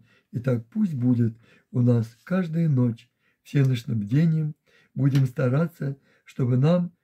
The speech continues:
выйдя днём, не подвергнуться осмеянию. Дай Бог, чтобы эти слова нам не прошли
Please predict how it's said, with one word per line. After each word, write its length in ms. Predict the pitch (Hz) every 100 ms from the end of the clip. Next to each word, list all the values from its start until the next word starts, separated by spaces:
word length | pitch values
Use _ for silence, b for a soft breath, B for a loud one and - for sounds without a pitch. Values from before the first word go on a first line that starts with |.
| _ _ _ _ _ _ _ -
выйдя 460 | 135 180 147 127
днём, 460 | 113 143 180 180 170 _ -
не 120 | 127
подвергнуться 1000 | 117 117 107 131 123 120 113 - 120 120 _ _ _
осмеянию. 920 | 123 117 120 123 113 110 104 104 107 - b b b _
Дай 180 | 160 208
Бог, 260 | 156 135
чтобы 320 | 117 135 120 123
эти 300 | - 117 117 b
слова 440 | _ 131 120 156 170 _ _ _
нам 380 | 123 117 110 - _ _ _ _ _ _ _ _ -
не 140 | 135
прошли 640 | 120 127 117 - 151 156